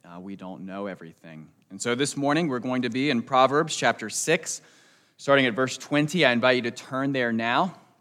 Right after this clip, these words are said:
And as we, uh, come to this portion, section of Proverbs, we're going to again be talking about the topic of sex.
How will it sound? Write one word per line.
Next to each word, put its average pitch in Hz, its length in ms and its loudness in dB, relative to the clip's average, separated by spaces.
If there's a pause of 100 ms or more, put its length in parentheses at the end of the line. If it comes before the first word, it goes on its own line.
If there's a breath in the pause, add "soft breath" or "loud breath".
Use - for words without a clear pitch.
(640)
And 123 240 -2
as 120 160 -2
we, 139 320 0
uh, 123 140 0
come 160 480 2
to 143 100 -2
this 135 220 0
portion, 151 560 0 (540 soft breath)
section 151 360 4
of 139 80 0
Proverbs, 135 440 4
we're 143 100 -2
going 147 280 2
to 139 200 -4
again 139 500 0
be 131 100 -2
talking 127 440 -2
about 120 160 0
the 123 80 -12
topic 107 380 -6
of 117 100 -8
sex. 123 500 -2